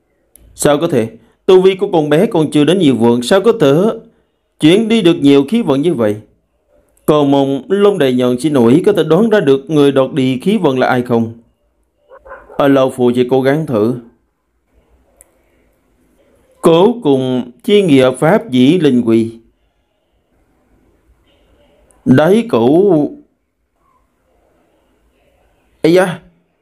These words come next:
cậu Long đại nhân. <coughs> Là ý trời.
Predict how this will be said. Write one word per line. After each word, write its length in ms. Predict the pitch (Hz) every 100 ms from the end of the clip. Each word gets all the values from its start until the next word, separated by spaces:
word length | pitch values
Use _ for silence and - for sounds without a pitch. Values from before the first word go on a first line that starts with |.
| -
cậu 140 | 160
Long 160 | 180 -
đại 100 | 135
nhân. 260 | 151 170 127 _ _ _ _ _ _ _ _ _ _ _ _ _ _ _ _ _ _ _ _
<coughs> 100 | 185 180 - - _ - - - _ _ _ _ _ _ _ _ _ _ _
Là 160 | 127 135
ý 240 | 175 220
trời. 180 | 120 95